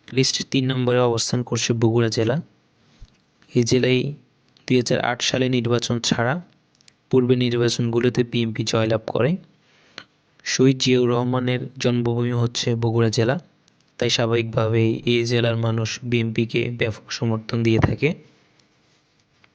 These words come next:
তালিকায় দুই নম্বরে অবস্থান করছে কুমিল্লা জেলা। উনিশশো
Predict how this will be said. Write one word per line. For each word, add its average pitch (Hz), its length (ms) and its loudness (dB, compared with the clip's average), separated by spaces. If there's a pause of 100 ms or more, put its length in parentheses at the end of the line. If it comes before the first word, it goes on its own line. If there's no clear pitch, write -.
(840)
তালিকায় 123 380 2
দুই 120 200 4
নম্বরে 120 240 0
অবস্থান 120 360 0 (100)
করছে - 240 -2 (100)
কুমিল্লা 120 340 0
জেলা। 120 260 2 (1300)
উনিশশো 131 320 0